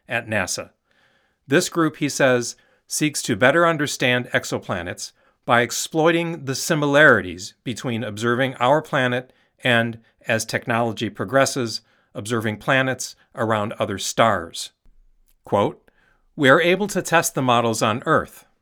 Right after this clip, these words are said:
and we have some confidence in the physics and parameterizations and so forth," he says.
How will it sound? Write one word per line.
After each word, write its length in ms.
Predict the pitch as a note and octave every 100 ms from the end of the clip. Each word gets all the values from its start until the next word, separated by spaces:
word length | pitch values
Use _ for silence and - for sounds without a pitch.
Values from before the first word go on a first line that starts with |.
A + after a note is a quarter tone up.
| _
and 160 | C3+ A#2
we 120 | A#2
have 240 | G#2+ D3
some 220 | - C#3 B2+
confidence 800 | - E3 E3 - F#2 F2+ - - _ _
in 140 | A#2+
the 80 | A2
physics 540 | - D3+ D3 C3+ - _
and 180 | B2 A#2
parameterizations 1120 | B2+ A#2 A#2 G2 G#2+ G2+ C3 D#3+ - A#2 G#2+
and 160 | A#2 G2
so 200 | D3+ G#2
forth," 360 | - D#2+ -
he 80 | A2+
says. 460 | G2 E2+ E2+ A#2